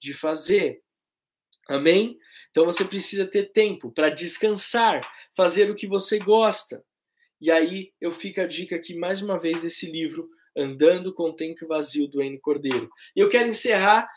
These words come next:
na quarta área, trazendo à tona aquilo que nós falamos e que foi a última área da semana passada. Eu vou falar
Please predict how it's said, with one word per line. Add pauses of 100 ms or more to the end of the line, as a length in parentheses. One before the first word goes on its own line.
(200)
na
quarta
área,
trazendo
à
tona (160)
aquilo
que
nós
falamos
e
que
foi
a
última
área (320)
da
semana
passada.
Eu
vou
falar